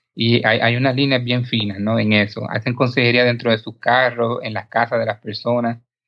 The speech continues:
Y digo todo esto porque una cosa es, digamos, el dar un consejo o un apoyo pastoral, y otra cosa es el proceso de consejería. Y cuando ya hablamos del proceso de consejería, dependiendo del lugar donde se encuentren,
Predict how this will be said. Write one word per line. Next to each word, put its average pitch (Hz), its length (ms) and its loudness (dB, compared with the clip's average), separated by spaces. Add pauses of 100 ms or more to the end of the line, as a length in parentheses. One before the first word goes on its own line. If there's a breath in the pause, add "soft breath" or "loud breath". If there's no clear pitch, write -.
(180)
Y 117 180 0
digo 127 240 4
todo 156 240 4
esto 160 280 2
porque 113 500 0
una 139 220 4
cosa 160 400 2
es, 165 200 2 (100)
digamos, 131 640 2
el 113 360 2
dar 123 180 4
un 139 80 -2
consejo 135 680 2
o 120 40 4
un 120 160 -2
apoyo 123 460 -2
pastoral, 113 880 0 (640)
y 113 40 4
otra 117 220 2
cosa 127 340 4
es 120 180 -2
el 113 180 0
proceso 123 600 0
de 123 140 -4
consejería. 101 800 -4 (580)
Y - 80 -16
cuando 110 260 2
ya 110 140 4
hablamos 151 340 2
del 135 200 0
proceso 131 520 -2
de 135 120 -2
consejería, 120 960 2
dependiendo 110 520 2
del 135 60 2
lugar 131 240 4
donde 127 200 0
se 120 120 -2
encuentren, 117 720 0